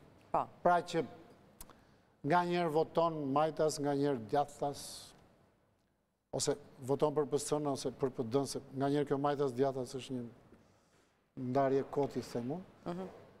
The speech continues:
Speaker 2: Ë, e cila do një punë më specifike dhe duhet që ta shqyrtosh me shumë kujdes për të parë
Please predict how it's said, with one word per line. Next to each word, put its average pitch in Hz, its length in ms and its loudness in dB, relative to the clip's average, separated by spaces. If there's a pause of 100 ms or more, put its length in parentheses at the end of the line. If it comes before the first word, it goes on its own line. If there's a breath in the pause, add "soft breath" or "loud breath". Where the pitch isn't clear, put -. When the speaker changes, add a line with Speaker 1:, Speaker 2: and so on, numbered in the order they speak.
(160)
Speaker 2:
Ë, 147 800 4 (600)
e 226 120 8
cila 240 300 4
do 196 160 6
një 220 140 2
punë 208 280 2
më 190 140 4
specifike 180 640 2
dhe 233 120 6
duhet 220 320 6
që 208 140 0
ta 185 140 4
shqyrtosh 190 480 4
me 185 100 -2
shumë 240 220 0
kujdes 233 380 4
për 240 120 0
të - 160 -10
parë 254 280 4